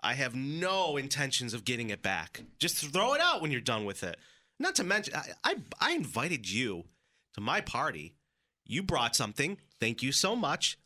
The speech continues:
Leave it here. You're never gonna see this Tupperware again.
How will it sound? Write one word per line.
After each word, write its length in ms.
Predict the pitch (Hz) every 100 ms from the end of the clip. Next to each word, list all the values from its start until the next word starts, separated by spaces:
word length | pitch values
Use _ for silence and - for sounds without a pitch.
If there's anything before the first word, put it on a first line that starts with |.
| -
Leave 280 | 101 123 202
it 80 | 175
here. 400 | 160 113 127 156 -
You're 100 | 127
never 220 | 143 185
gonna 140 | 202
see 180 | 202 190
this 140 | 165 -
Tupperware 440 | 156 147 139 131
again. 320 | 117 87 64